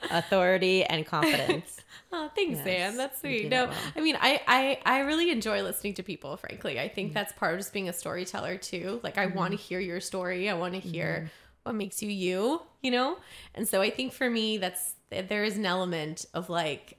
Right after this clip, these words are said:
Speaker 2: I wanna learn more about you as a person, or, like,
Speaker 1: Mm-hmm.
Speaker 2: you know, what do you, like,
Speaker 1: So
Speaker 2: people
Speaker 1: what makes a good story? Like,
Speaker 2: Yeah.
Speaker 1: what, wh-, like, when you listen to someone, you say, "Oh, that makes a good story. That's worth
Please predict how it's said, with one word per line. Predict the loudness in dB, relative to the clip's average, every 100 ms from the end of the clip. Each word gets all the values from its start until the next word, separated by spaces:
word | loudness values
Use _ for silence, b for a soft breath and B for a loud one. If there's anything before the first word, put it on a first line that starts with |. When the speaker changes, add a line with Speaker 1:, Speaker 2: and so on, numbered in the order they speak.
| -6
Speaker 2:
I | -4
wanna | -2 -2 -2 -6 -8
learn | -4 0 2 2
more | 0 0 0
about | 0 0 0 -4 -14 -20 _
you | -6 -4
as | -6
a |
person, | -4 -4 -4 -6 -6 -4
or, | -2
like, | -2 -2 -2
Speaker 1:
Mm-hmm. | -2
Speaker 2:
you | -2
know, | -2
what | -2 -2 -2
do | -4
you, | -6 -2
like, | -2 -2 -10 B B B
Speaker 1:
So | 6
Speaker 2:
people | 8
Speaker 1:
what | 8
makes | 6 0
a | 0
good | -2
story? | -2 0 2 2 2
Like, | 2
Speaker 2:
Yeah. | 6 6 6 4 -2 -4
Speaker 1:
what, | 0
wh-, |
like, | 0 0
when | 0
you | 2 0
listen | 0 -2
to |
someone, | -2 -4 -2 -4
you | -4
say, | -2 2
"Oh, | 4
that | 4 0
makes | -4
a | -6
good | -8
story. | -4 -2 0
That's | -2 -4 -2
worth | -2 -2